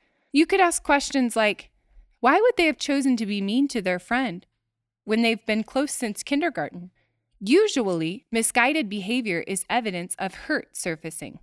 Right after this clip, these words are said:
or unmet emotional needs. Practice digging for reasons with your teen and showing empathy for the person who is struggling. Instead of judging,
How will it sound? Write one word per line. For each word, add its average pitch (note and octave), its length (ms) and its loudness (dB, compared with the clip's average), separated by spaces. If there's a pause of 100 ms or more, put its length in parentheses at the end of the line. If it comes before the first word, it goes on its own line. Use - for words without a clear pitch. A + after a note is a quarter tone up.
(220)
or C4+ 340 0
unmet G#3+ 460 0
emotional G3 520 -6
needs. F3 560 -10 (280)
Practice F4 480 2
digging C4+ 340 2
for G#3 180 -2
reasons G3 460 -2
with F3 160 -8
your F3+ 120 -4
teen G#3 540 -6
and A3+ 160 -2
showing C4+ 380 0
empathy G#3 420 -4
for G3 160 -10
the G3 120 -6
person G#3+ 380 -6
who G3 100 -4
is E3+ 100 -6
struggling. G#3+ 540 -6 (1400)
Instead F#4 420 2
of A#3 80 -2
judging, F#3+ 480 -2